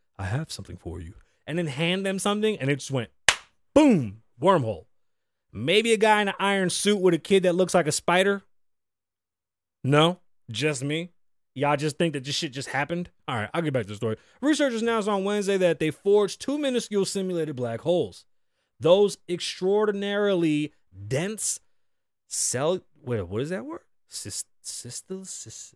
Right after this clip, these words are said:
sys-, I can't even say that word. Those are like, that's like eighteen letters, bro. Mm-mm.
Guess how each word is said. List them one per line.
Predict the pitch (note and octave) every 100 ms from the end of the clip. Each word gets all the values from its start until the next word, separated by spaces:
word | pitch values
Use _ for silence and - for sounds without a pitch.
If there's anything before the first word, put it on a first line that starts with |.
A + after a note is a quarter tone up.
| -
sys-, | - - - - _
I | -
can't | G#2+ C3
even | A#2+
say | - A2+
that | G#2+
word. | F#2+ C#3 A#2 _ _ _ _ -
Those | C3
are | C#3+
like, | C3+
that's | -
like | D3+ -
eighteen | C#3 C3+ C3+
letters, | C3 E3 G#2+
bro. | G2+ D3 E3 _ _ _ _ _ _ _ _ _ _ _ _ _ _ -
Mm-mm. | E3+ F3 A#2+